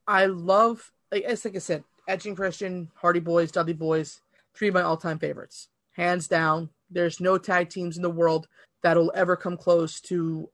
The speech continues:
how much I love those three. Some will come close, but,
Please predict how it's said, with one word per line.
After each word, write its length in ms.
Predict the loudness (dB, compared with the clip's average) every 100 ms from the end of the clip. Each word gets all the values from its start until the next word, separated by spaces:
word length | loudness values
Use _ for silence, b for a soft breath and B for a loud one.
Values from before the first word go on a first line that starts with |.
| -14
how 240 | -2 -2
much 220 | 0 -6 -6
I 60 |
love 200 | -2 -2
those 200 | -2 -6
three. 260 | -8 -12 -12 _ _ _
Some 280 | -2 2 4
will 100 | 4
come 200 | 2 2
close, 680 | 6 8 8 4 -10 -18 _
but, 300 | 4 6 6